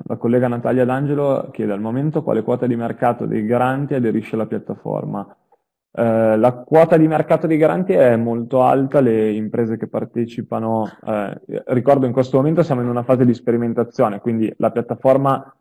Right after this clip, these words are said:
è aperta a, eh, <laughs> è, è proprio, è sta-, è stata una scelta quella di aprire ad un parterre ristretto di partecipanti, così è come vengono, ehm, svolte operativamente le sandbox, ehm,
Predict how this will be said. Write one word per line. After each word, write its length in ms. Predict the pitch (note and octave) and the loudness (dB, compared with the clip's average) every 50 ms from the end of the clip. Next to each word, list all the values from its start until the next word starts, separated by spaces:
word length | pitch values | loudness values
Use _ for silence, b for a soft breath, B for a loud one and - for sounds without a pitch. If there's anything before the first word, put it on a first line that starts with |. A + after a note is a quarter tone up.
| _ _ _ _ | _ _ _ _
è 140 | - A#2+ | 0 0
aperta 880 | A#2 A2+ - A#2 A2+ - B2 C3 C3+ C#3 C3 - - C#3+ C#3 C3+ C3 - - | 0 2 2 0 0 2 4 6 6 4 4 4 4 6 6 6 4 2 -2
a, 880 | - - A2+ A2+ A#2 A#2+ - - - - G#2 G2 G2 G2+ - - - - - _ _ _ _ _ _ _ | -2 0 2 2 2 0 -2 -4 -4 -4 -4 -4 -4 -8 -8 -10 -12 -14 -18 _ _ _ _ _ _ _
eh, 100 | - A#2 | -6 -2
<laughs> 160 | A2 D3 - - - _ _ _ _ _ _ _ _ - - | -2 -2 -4 -6 -14 _ _ _ _ _ _ _ _ -10 -4
è, 160 | - A#2+ A#2 A2 - | 0 2 2 4 2
è 40 | B2 | 2
proprio, 320 | B2+ B2 A#2+ C#3 B2+ B2 | 0 2 4 6 6 6
è 140 | A#2+ - B2+ | 6 4 4
sta-, 160 | A#2+ C#3 C#3+ | 4 4 6
è 80 | C#3+ C3 | 6 4
stata 200 | A#2+ C#3+ C3 D#3 | 4 4 2 2
una 120 | C#3 C#3 | 2 2
scelta 360 | C3 - - D#3 C#3 - C3+ A2+ | 2 4 6 6 6 6 4 4
quella 200 | C3 B2+ B2+ B2 | 6 6 6 6
di 80 | B2+ | 6
aprire 500 | A#2+ G2+ B2+ C3+ C3+ C3 C3 C3 C3 C3 | 6 4 6 6 8 8 8 8 6 6
ad 180 | - - B2 B2 | 4 4 2 4
un 140 | B2+ B2+ B2 | 4 2 2
parterre 440 | C3 B2+ A#2+ A#2+ - C3 B2 A#2+ | 2 2 2 2 2 2 4 4
ristretto 500 | B2 B2 B2 - - C3+ C3 B2 B2+ C3+ | 2 0 -2 0 0 2 2 2 2 0
di 100 | B2+ A#2+ | 0 0
partecipanti, 800 | - B2 A#2+ A#2+ B2 A#2 - - - A#2+ A#2 A2+ A2+ G#2+ A2 G2+ - - | 0 0 -2 -2 -4 -6 -6 -4 -2 -2 -2 -2 -4 -6 -10 -12 -10 -6
così 240 | B2 A2+ B2 B2+ | -2 2 4 4
è 180 | B2 - A#2 A#2 | 4 4 0 -2
come 220 | A#2 A#2+ A#2+ A#2 | -2 -4 -4 -2
vengono, 560 | A2 A#2+ A#2+ A#2+ A#2+ A#2 A#2 A2+ A2 A2 - _ _ _ _ _ _ - | -2 -2 -2 -2 -2 -2 -2 -4 -4 -8 -14 _ _ _ _ _ _ -2
ehm, 640 | A#2 A#2 A2+ A2+ A2 A2 A2 A2 A2 G#2+ - - | 0 2 2 2 2 0 0 -2 -4 -4 -4 -2
svolte 480 | A#2 A2 A2+ B2 A#2+ A#2+ A#2 A#2 A#2 A#2+ | -2 2 4 6 6 6 6 4 0 0
operativamente 680 | G#2 E2+ A#2 A#2+ A#2 B2 A#2 A2+ A#2+ A#2+ A#2 G#2+ A2+ | -2 0 -2 -2 -2 -2 -2 -2 -2 -2 -4 -2 -2
le 100 | A2 A2 | -2 -2
sandbox, 600 | A2 - C#3 C3+ B2 A#2 A2 G#2+ G#2 G#2+ - - - | 0 0 0 0 0 0 0 -2 -2 -4 -6 -6 -4
ehm, 440 | A2 G#2+ - - - A2 G#2 G2 | -4 -4 -4 -4 -4 -4 -4 -6